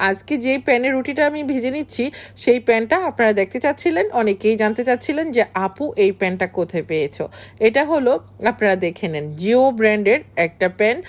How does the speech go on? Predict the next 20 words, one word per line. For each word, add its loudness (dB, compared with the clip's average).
আর 2
এটা 2
খুবই -2
হাই 2
কোয়ালিটির। 2
এটা 2
আপনারা 0
কিন্তু -4
ইন্ডাকশন -2
চুলায়, 2
গ্যাসের 0
চুলায় 4
উভয় 4
বসাতে -2
পারবেন, 2
জার্মানি। 2
আর 2
এই 6
প্যানটা 2
কিন্তু -4